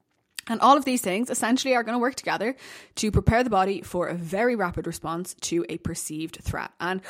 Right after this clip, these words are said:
I really want to highlight the word perceived here. Something that your brain and mind decides is a threat, but as you probably know, your brain and your mind can't,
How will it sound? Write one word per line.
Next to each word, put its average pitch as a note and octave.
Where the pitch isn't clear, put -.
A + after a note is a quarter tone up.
I F#3+
really G#3
want A3+
to F#3
highlight E3+
the F3
word E3+
perceived -
here. C#3+
Something C4
that F3
your G3+
brain F3+
and F3
mind E3
decides D#3
is A#3
a B3+
threat, D4+
but F3
as A3
you A#3+
probably A#3
know, F#3
your G#3
brain G#3
and C#4+
your B3+
mind F3+
can't, -